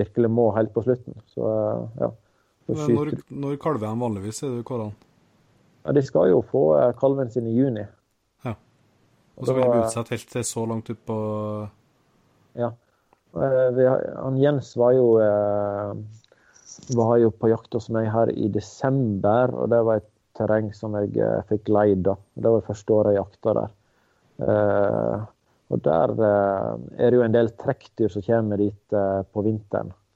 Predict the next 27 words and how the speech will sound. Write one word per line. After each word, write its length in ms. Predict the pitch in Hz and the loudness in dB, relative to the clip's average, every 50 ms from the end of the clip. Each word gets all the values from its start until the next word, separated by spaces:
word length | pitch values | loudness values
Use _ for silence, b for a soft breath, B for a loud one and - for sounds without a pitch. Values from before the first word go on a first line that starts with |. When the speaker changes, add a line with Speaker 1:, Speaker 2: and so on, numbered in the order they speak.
| _ _ - | _ _ -12
Speaker 2:
Mhm. 200 | 123 107 104 139 | -10 -10 -8 -6
Speaker 1:
Det 100 | 139 131 117 | -4 -2 -4
er 40 | 107 | -4
fra 140 | - - - | -4 -8 -4
alle 160 | 107 107 107 104 | 0 0 0 2
plasser. 400 | - 110 98 - - - - - - - | 0 -2 -2 -2 -4 -6 -6 -6 -8 -6
Det 100 | 127 120 113 | -2 0 2
er 60 | 110 | 2
jo 40 | 107 | 2
et 120 | 104 - | 2 0
vinterbeiteområde. 1080 | - 104 92 95 - - 104 104 92 107 101 101 - - 104 101 98 101 - - - - - _ _ _ _ _ _ _ _ _ - | -4 -6 -6 -6 -8 -4 -4 -2 0 -2 -2 -2 -4 -6 -4 -4 -4 -4 -6 -6 -8 -12 -16 _ _ _ _ _ _ _ _ _ -6
Eh, 240 | 123 113 113 110 110 | -2 0 0 0 0
og 140 | 123 120 | 0 0
der 140 | 113 131 143 | 2 0 0
skjøt 280 | 139 - - 123 123 - | 0 0 -2 -2 -2 -2
han 140 | 131 117 110 | -4 -4 -4
Jens 320 | 110 117 123 120 - - | -4 -4 -6 -8 -10 -10
en 100 | - 113 | -10 -10
kalv 320 | 104 - - 120 127 127 117 - _ - | -6 -2 0 0 0 0 -2 -6 _ -2
på 300 | 107 107 104 104 104 101 | 0 2 2 2 0 0
tolv 220 | - - 135 131 120 | 0 0 2 2 2
og 60 | 107 | 2
en 80 | 104 107 | 0 -2
halv 100 | 107 104 | -4 -4
kilo 340 | - 110 110 107 104 104 101 | -2 -2 0 0 0 0 -2
i 20 | |
desember. 480 | 101 107 107 - 107 101 98 95 - | -4 -4 -6 -6 -6 -6 -6 -10 -12